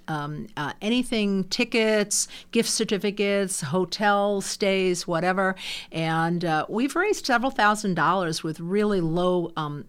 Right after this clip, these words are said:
um, cost to produce the event. And with that, um, we've been able to have money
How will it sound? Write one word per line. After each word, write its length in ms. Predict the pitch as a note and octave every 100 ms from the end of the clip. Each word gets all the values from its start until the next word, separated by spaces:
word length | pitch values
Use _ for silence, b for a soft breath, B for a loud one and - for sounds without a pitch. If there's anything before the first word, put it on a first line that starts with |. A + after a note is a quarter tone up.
| -
um, 220 | D#3 C#3 -
cost 540 | - - G3 E3+ -
to 60 | F3+
produce 420 | - E3+ E3 E3
the 160 | D#3+ D3+
event. 440 | E3 D#3 C#3+ - B B B -
And 420 | E3 D#3+ E3 E3+ -
with 320 | F3+ F3 F#3+
that, 460 | G3 G#3 A3+ B3 -
um, 320 | - F3 E3 E3+
we've 240 | E3+ F3
been 140 | F3 E3
able 300 | E3+ F3 E3+
to 380 | - - E3
have 540 | E3 C#3+ E3+ E3 E3 -
money 420 | F3 D#3+ D#3+ D#3+